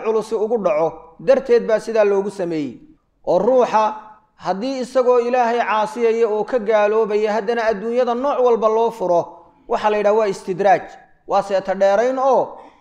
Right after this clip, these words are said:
waxa lala damacsan yahay hal mar in la qabto oo dib dambaysa aanu u fakan, cadaab culusna loo mariyo. Oo waa makri iyo shirqool iyo dhagar loo dhigayo,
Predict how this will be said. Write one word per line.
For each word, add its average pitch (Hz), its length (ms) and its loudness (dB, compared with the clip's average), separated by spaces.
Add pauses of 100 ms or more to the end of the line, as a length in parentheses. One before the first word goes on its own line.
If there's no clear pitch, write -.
(120)
waxa 214 300 0
lala 226 260 2
damacsan 233 600 -2
yahay 220 320 0
hal 247 360 2
mar 247 160 0
in 240 180 -4
la 226 140 0
qabto 202 420 -4
oo 233 80 4
dib 220 240 -6
dambaysa 226 420 0
aanu 226 280 0
u 214 40 -4
fakan, 185 460 -2 (340)
cadaab 220 340 4
culusna 208 360 -2
loo 190 160 4
mariyo. 151 400 -2 (420)
Oo - 140 -4
waa 196 100 4
makri 220 460 -2
iyo 214 100 -2
shirqool 214 520 2 (360)
iyo 208 200 -2
dhagar 220 340 0
loo 262 180 4
dhigayo, 202 520 2